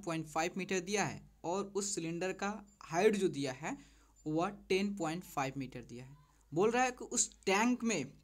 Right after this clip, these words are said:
उस मिल्क टैंक में कितना लीटर दूध जो होता है स्टोर किया जा सकता है, ठीक है। तो कितना लीटर दूध स्टोर, उसमें क्वांटिटी बतानी है कि कितना लीटर जो दूध जो है उस टैंक में स्टोर किया जाती,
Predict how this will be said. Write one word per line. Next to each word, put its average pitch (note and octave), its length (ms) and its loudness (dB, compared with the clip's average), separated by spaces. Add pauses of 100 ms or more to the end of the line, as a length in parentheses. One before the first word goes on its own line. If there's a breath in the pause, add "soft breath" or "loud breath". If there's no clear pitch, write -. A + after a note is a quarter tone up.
(280)
उस - 160 2
मिल्क A3+ 360 0
टैंक G3+ 300 2
में F#3 240 -4 (200)
कितना A3 320 2
लीटर F3+ 300 2
दूध E3 240 -2
जो D#3 100 -2
होता D#3+ 160 -4
है D#3 180 -10
स्टोर D3+ 420 -4
किया B2 180 -4
जा A#2+ 80 -8
सकता - 260 -10
है, - 160 -16 (440)
ठीक F3+ 140 -2
है। C4 100 2 (1120 soft breath)
तो A3 80 4
कितना A3 340 4
लीटर B3 340 6
दूध G#3 320 4 (640)
स्टोर, A#3 500 4
उसमें F3 440 0 (200)
क्वांटिटी G3 400 4
बतानी D#3 360 0
है G3+ 220 -2 (360 loud breath)
कि F#3+ 60 -8
कितना G3+ 320 2
लीटर G3 300 4
जो F3+ 160 2
दूध E3 280 4
जो E3 180 2
है E3+ 200 -4 (140)
उस G3 340 0
टैंक D#3 300 0
में G3 120 -4
स्टोर E3 280 -2
किया C#3 220 -6
जाती, - 160 -14